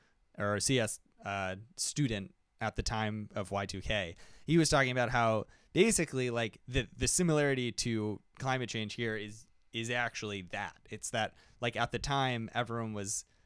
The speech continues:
there was, like, this, like, last minute bustle to get this thing done,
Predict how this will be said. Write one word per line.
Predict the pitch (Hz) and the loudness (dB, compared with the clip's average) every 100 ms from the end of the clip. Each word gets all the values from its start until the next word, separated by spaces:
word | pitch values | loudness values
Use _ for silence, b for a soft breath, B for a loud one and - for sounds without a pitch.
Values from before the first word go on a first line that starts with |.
| _ | _
there | 127 120 | -4 -2
was, | 110 | 0
like, | 107 - | -2 -2
this, | 107 104 | -2 -2
like, | 98 - - - | -4 -8 -16 -4
last | 147 131 127 - 139 | 0 2 2 0 -2
minute | 135 131 110 110 | -2 -2 -4 -2
bustle | 123 127 131 110 95 | 0 0 -2 -4 -4
to | 127 | -6
get | 123 117 | -6 -4
this | 107 - | -4 -4
thing | 120 101 | -4 -4
done, | 92 95 104 127 151 | -4 -4 -2 -4 -4